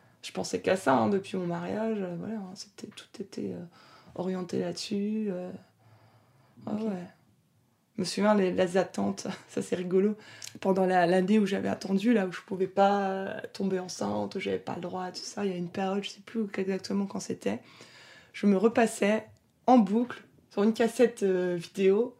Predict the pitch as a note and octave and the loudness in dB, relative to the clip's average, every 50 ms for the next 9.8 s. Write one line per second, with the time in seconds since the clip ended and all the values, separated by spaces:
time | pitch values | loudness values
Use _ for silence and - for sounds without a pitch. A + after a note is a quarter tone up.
0 | _ _ _ - - - F#3+ G3 G3 - A3 A3 A3 - A3+ B3 A3+ G#3 G3 F3+ | _ _ _ -20 -6 -2 -2 -2 4 6 6 6 6 4 2 2 4 2 0 0
1 | F3 F3 A3 A#3 A#3+ A3+ G#3+ G3+ - - F#3+ F#3 - - F3+ G3+ A3+ - - _ | 2 2 4 6 6 6 4 2 0 -2 -2 -2 0 -2 -2 -4 -4 -8 -12 _
2 | _ _ _ _ _ _ _ - A3+ G#3 - - A3+ G#3+ G#3+ G#3 G#3+ - - B3+ | _ _ _ _ _ _ _ 0 2 2 2 2 0 2 2 0 0 2 4 4
3 | A3 G#3 G#3 A3+ A#3 - B3+ - A4+ B4 F#5+ G5+ - A#3+ G3+ G3 F5 - - - | 6 6 4 2 2 0 -2 0 0 0 0 2 2 0 0 -2 -4 -10 -12 -16
4 | - - - - - - A#3 A3 A3+ A#3+ B3 B3 A#3 A#3+ C#4 C#4+ B3 G#3 G3 - | -16 -16 -16 -12 2 4 6 6 8 8 8 8 8 8 8 8 6 6 4 4
5 | - G#3 G3+ - - C4 B3+ B3 A3+ F#3+ F#3+ - G#3+ A3 A3+ - - A#3 A3 - | 0 -8 -6 0 4 4 6 6 6 4 2 0 -2 -2 -2 0 -2 -2 -2 -2
6 | - - G#3+ G3+ G#3 G3+ E3 F#3+ F#3+ - - - - - - - - - - A#3 | -2 -2 0 4 4 2 2 2 -6 -6 -10 -20 -20 -20 -20 -20 -20 -8 -2 -2
7 | A3+ - - A3+ A3 D4 - - D#4 F4 - - - D#4 - - A#3+ - - - | -2 0 4 6 8 8 10 10 10 8 8 8 6 4 8 8 6 6 8 6
8 | - - - D4+ D#4 D#4 D4 - - - - C#4 C4 - - F3+ - - - A#3 | 4 6 10 8 8 8 8 2 -2 4 4 4 4 6 4 4 4 4 2 2
9 | A#3 - B3 - - - - D#4+ A#3 - A#3 B3 D#4+ D#4 - - | 4 4 2 0 0 -2 2 2 2 4 4 2 2 2 2 0